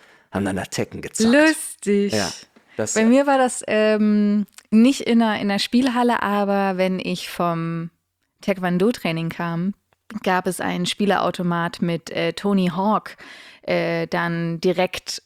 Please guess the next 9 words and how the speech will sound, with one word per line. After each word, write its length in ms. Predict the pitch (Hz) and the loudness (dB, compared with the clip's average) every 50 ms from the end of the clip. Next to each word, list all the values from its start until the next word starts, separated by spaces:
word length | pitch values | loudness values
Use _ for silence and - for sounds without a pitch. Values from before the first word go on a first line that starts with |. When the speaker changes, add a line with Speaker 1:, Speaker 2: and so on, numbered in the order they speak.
| - | -16
Speaker 2:
vor 320 | - - - 208 202 190 185 | -16 -4 0 2 2 2 2
der 480 | 180 175 170 165 165 165 175 170 - | 2 0 0 0 -2 -4 -6 -4 -2
Halle, 320 | 185 175 160 165 185 226 269 _ _ _ _ | -2 -2 0 -2 -4 -6 -8 _ _ _ _
vor 180 | - - 175 | -6 -2 -2
der 80 | 170 170 | -2 0
Speaker 1:
Geil. 80 | 180 | -2
Speaker 2:
Trainingshalle. 520 | - 190 180 170 160 - - 165 170 180 - | -2 -2 -4 -4 -4 -4 -6 -4 -4 -4 -4
Und, 220 | - 175 170 165 - _ - - _ _ _ | -4 -6 -6 -8 -12 _ -20 -20 _ _ _
äh, 100 | - | -10